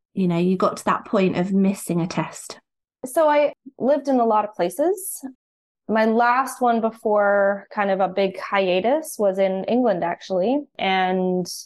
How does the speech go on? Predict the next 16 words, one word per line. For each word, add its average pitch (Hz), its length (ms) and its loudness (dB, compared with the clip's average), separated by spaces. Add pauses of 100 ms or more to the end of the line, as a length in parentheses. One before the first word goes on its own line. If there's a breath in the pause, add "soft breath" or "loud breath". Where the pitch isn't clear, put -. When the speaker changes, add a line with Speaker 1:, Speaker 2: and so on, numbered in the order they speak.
(380)
Speaker 2:
I 190 80 0
did 254 260 0
the 277 60 0
test, 269 720 -2
and 220 120 2
then 214 120 2
I 208 80 2
never 226 260 2
actually 214 300 0
got 196 160 -2
my 196 100 -2
results 185 540 0
because 196 580 0
I 196 80 0
moved 170 300 -2
away. 370 260 0